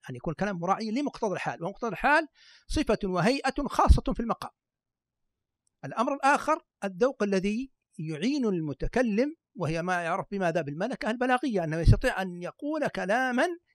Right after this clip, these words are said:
يناسب الحال، لأنه قد يدرك الحال لكنه لا يستطيع بملكته أن يقول الكلام المناسب لهذه الحال. وبيان ذلك أن أفضلية التعريف أو أكثرية التعريف بحسب المنظور البلاغي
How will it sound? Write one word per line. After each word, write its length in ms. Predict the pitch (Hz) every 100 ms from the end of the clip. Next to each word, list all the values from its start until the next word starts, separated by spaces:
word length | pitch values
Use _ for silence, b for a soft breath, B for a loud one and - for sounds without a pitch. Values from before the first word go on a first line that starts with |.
| 160
يناسب 380 | 233 285 170
الحال، 220 | - - - _ _ _
لأنه 220 | 185 185
قد 220 | 185 269 220
يدرك 300 | 311 233 214
الحال 360 | 170 233 226 - _
لكنه 340 | 185 226 190 202
لا 140 | 226
يستطيع 300 | 185 196 180
بملكته 500 | 170 170 170 196 202 196
أن 80 | 160
يقول 320 | - 185 180
الكلام 340 | 165 143 170
المناسب 400 | 147 160 151 143
لهذه 320 | 135 143 160 165 b b
الحال. 240 | 165 - - _ _ _ _ _ _ _ _ _ _ _ _
وبيان 260 | 139 190 226
ذلك 300 | 202 185 160
أن 120 | 156
أفضلية 380 | 160 - 151 226
التعريف 360 | 175 170 170 160
أو 60 |
أكثرية 300 | 147 - 202 180
التعريف 340 | - 147 143
بحسب 220 | 135 165
المنظور 280 | 185 151 160
البلاغي 400 | 143 135 135 160